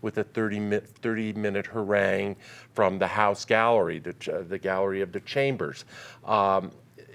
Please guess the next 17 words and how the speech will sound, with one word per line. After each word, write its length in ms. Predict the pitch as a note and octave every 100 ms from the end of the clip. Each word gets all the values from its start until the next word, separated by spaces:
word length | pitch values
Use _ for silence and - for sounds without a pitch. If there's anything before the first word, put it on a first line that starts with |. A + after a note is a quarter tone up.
| - - - - - -
you 120 | C3+
know, 80 | B2+
we 160 | A2 A#2
all 220 | G#2+ B2+
come 320 | - C3+ A#2+
down 340 | G#2+ G#2+ A2
on 140 | G#2 G2
the 60 |
Lauren 340 | F#2+ G#2 G#2 G2
Boeberts 580 | G#2+ G2+ G2 F#2 E2+ -
and 100 | F#2+
Marjorie 380 | F#2+ G2 G2+
Taylor 320 | F#2+ G2+ G2+ F#2+
Greenes 460 | F2 G2+ G#2+ A2
of 80 | F#2+
the 60 | F#2
world 460 | F2 F2 E2+ E2